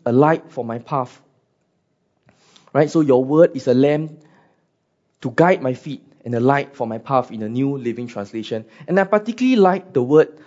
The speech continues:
"lamp." because the, the usage of the word lamp is used to guide our feet. The, the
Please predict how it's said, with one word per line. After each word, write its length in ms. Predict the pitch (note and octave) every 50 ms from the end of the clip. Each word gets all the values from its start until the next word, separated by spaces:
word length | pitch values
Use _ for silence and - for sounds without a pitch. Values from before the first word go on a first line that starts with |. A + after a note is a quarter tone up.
| - _ -
"lamp." 460 | C3+ C3+ D3 D3 D3 C#3+ C#3 A#2 - - _ _ _ _ _ _ _ _ _ _ _ _ _ _ _ _ _ -
because 280 | - - - A#3+ A3+ A#3+
the, 160 | E3 D3+ - - - -
the 100 | D3+ D3
usage 520 | D3+ D3+ D3+ F3+ A3 A3 G#3 - C4+ A3 -
of 100 | D#3+ C3+
the 120 | C#3+ C#3
word 220 | C3+ C#3+ F#3 E3+ -
lamp 440 | C#3 C#3 D3 D3+ D#3 D#3+ E3 E3 - - _ _ _ _
is 260 | - C3 A#2+ - - D#3
used 320 | F3 F#3 F#3+ F3+ - -
to 80 | C3+ A#2
guide 380 | - - D#3 D3 D#3+ E3+ -
our 120 | G#2+ G#2+ -
feet. 320 | - - B2+ - - _ _ _ _ _
The, 380 | - D3 C#3+ D3 D3 E3 E3+ - - - - - _
the 380 | - D3+ D3 D3+ D3+ D3+ -